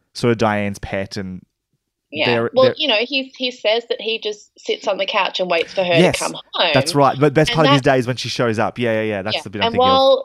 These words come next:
Speaker 2: that is represented in the fact that he is a dog and that is something that dogs do, there are also people that do that,
Speaker 1: That's
Speaker 2: that
Speaker 1: true, I
Speaker 2: just
Speaker 1: suppose it's true.
Speaker 2: wait, that's just wait for their partners to come home, that their partner is really the greatest and sometimes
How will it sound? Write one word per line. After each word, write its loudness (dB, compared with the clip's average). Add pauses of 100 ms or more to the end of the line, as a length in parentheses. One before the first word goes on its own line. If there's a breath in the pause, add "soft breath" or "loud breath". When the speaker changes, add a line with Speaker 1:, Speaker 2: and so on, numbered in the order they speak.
Speaker 2:
that 2
is -2
represented 0
in -8
the -4
fact -4
that -6
he -2
is 0
a -2
dog 2
and -6
that 0
is 0
something -6
that -4
dogs -2
do, 4 (240)
there 0
are 4
also 2 (100)
people 0
that 0
do 2
that, 0
Speaker 1:
That's -4
Speaker 2:
that 0
Speaker 1:
true, 0
I 2
Speaker 2:
just 0
Speaker 1:
suppose 0
it's -6
true. -2
Speaker 2:
wait, 0 (260)
that's -2 (180)
just -6
wait -2 (360)
for -14
their 4
partners -6
to -8
come -2
home, 0
that -6
their 2 (120)
partner -2
is -6 (440 loud breath)
really 2
the 0
greatest 0
and -8
sometimes -6